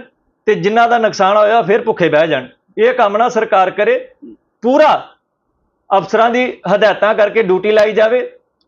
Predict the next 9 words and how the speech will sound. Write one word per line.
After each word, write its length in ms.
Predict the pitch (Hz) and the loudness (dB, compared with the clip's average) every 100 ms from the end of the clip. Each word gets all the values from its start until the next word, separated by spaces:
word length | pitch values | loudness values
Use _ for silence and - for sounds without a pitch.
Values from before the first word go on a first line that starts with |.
| - | -2
ਔਰ 140 | 247 | 0
ਉਹਦੀ 420 | 269 233 247 247 277 | 0 0 0 0 -2
ਸਾਰੀ 320 | 226 214 262 | 0 0 -2
ਪ੍ਰਪੋਜ਼ਲ 720 | 269 233 180 220 233 208 - _ - | -2 -2 0 0 0 -2 -6 _ -6
ਸਰਕਾਰ 400 | 196 196 202 202 | -4 2 0 2
ਦਾ 100 | - | 0
ਫਰਜ਼ 260 | 214 233 | 0 -2
ਬਣਦਾ 300 | 262 233 175 | -2 0 0
ਵਾ 200 | 147 - | 0 -6